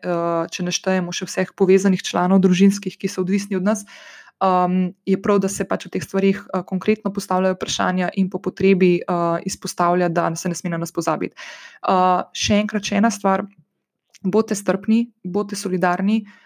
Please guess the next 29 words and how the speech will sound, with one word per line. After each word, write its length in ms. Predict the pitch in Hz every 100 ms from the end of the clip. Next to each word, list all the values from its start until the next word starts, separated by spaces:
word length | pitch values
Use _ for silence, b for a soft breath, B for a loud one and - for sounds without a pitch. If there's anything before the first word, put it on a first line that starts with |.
| B
pomagajte 560 | - 190 196 214 208 220
si, 240 | - 220
tudi 240 | 202 214 202
medsosedski 640 | 196 202 202 202 - 185
odnosi, 320 | 185 190 220
če 160 | - 196
bo 80 | 190
potrebno. 480 | 190 190 196 208 202 202 B B -
Uh, 60 | 190 185 175 180 180 - -
prav 220 | 202 214
je, 60 |
da 80 | 190
stopimo 320 | 196 202 196
skupaj. 500 | 190 - 208 233 226 -
Slovenci 480 | - 196 208 214 214
smo 160 | 202
se 180 | 202 196
in 60 | 185
Slovenke 380 | 196 196 202 214
smo 160 | 196
se 140 | 190 196
izkazali 460 | - 196 190 202
nedolgo 440 | 202 202 208 208 202
nazaj 520 | 185 185 180 202 202
za 140 | 180 190
blazno 400 | 185 185 185 208
solidarne 800 | 202 190 185 190 202 202 196 -
in 180 | 190 175
podporne. 640 | - - 196 208 220 208